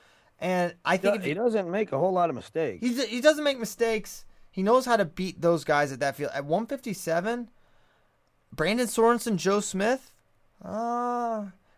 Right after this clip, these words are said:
Speaker 1: Brandon Sorensen, Jason Nolf? No way. That's not happening. That is, there's, that's not happening. Okay, so I think you really limit it, limit Brandon Sorensen's ceiling if you bump him up. And I think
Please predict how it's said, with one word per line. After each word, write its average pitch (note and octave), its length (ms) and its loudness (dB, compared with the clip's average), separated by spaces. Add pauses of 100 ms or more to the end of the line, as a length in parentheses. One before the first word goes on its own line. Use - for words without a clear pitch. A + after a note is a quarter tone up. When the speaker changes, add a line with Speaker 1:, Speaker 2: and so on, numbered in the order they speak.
Speaker 1:
Brandon A3 240 2
Sorensen, G3+ 300 4
Jason E3 480 2
Nolf? A#3 580 4
No G3+ 160 4
way. A3+ 400 2 (240)
That's F#3+ 180 0
not G3 140 2
happening. E3 400 2 (160)
That F#3+ 200 4
is, C3 120 -8 (160)
there's, F#3+ 160 -4 (400)
that's F#3+ 220 -4
not C3 120 -2
happening. C#3+ 380 0 (460)
Okay, F#3 320 2
so F3 260 2 (220)
I D#3 40 -4
think G#3 180 2
you F#3+ 100 2
really F3+ 320 6
limit E3 400 0
it, D3 160 -4 (140)
limit E3+ 440 -2 (180)
Brandon D#3 300 -2
Sorensen's D#3 480 -4
ceiling B2+ 540 -6 (240)
if - 180 -10
you A#2+ 60 -4
bump A#2 260 -4
him F2 140 -10
up. G2 260 -8 (320)
And - 80 -4
I B2 80 0
think D3 380 -4